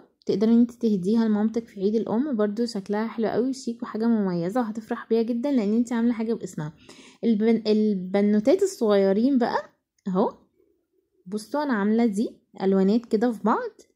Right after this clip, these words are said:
وكمان الحروف بتاعه الاسم، الاسم ملونه، بصوا في بعضها ازاي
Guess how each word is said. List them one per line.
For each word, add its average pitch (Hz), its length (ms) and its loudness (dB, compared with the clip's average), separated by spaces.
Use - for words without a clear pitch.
وكمان 214 680 2
الحروف 202 420 0
بتاعه 226 360 -2
الاسم، 277 460 -2
الاسم 220 680 -2
ملونه، 220 420 4
بصوا 240 320 -4
في 214 80 -4
بعضها 196 320 0
ازاي 220 380 0